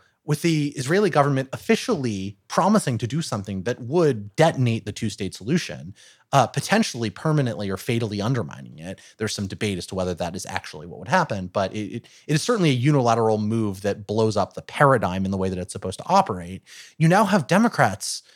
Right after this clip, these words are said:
no longer being able to say, "I think Israel is committed to a two-state solution if they do this." And so that means they have to rethink the way they approach these things. And you're, you're seeing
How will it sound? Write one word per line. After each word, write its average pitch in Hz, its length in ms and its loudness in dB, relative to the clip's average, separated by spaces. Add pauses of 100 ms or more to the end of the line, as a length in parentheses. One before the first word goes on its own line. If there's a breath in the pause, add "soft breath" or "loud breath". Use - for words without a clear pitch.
(140 soft breath)
no 185 160 8
longer 185 380 8
being 143 220 4
able 139 180 4
to - 120 -8
say, 220 260 4
"I 113 100 4
think 160 200 0
Israel 117 340 0
is 113 80 -6
committed 143 400 0
to 107 100 -6
a 101 40 -2
two-state 107 360 -4
solution 156 320 -2
if 87 80 -10
they 101 100 -4
do 220 160 0
this." 90 340 -4 (480 loud breath)
And 165 120 6
so 175 140 4
that 196 220 4
means 180 180 4
they 165 80 4
have 151 160 0
to 156 120 0
rethink 143 720 0 (240 soft breath)
the 143 80 4
way 139 200 4
they 127 160 4
approach - 460 0
these 98 220 -4
things. 92 320 -12
And 156 120 0
you're, 156 220 2
you're 170 160 2
seeing 135 600 0